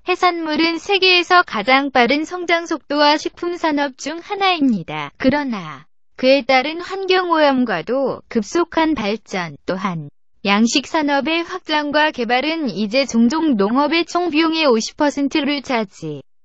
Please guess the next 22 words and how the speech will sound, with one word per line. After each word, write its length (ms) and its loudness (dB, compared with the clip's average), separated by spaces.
수생 460 -4
음식의 680 -4
토지의 480 -2
부족, 480 -6
그리고 560 4
위존성에 760 0
의해 560 2
제한들 640 0
시작합니다. 960 -2
양식은 640 0
현재 500 -2
질병이 640 0
동물 400 -2
생산에 560 -2
어려운 640 0
요소인 500 0
글로벌 540 0
생산의 680 0
약 220 0
구십 320 -2
퍼센트를 640 0
기여하고, 880 2